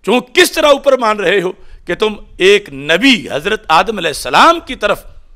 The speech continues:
तो खता की निस्बत कर रहे हो, खता इज्तिहादी कहकर,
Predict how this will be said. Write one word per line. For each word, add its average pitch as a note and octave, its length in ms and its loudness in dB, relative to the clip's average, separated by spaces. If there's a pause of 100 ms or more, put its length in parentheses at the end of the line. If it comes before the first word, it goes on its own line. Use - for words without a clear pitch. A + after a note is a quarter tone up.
(560)
तो C#3+ 100 -6
खता D#3 320 -2
की F3 140 -6
निस्बत E3 400 -8
कर F3+ 180 -4
रहे G3+ 240 -2
हो, B2+ 140 -12 (1200)
खता D#3 300 -2
इज्तिहादी D#3+ 680 -4
कहकर, B2+ 400 -8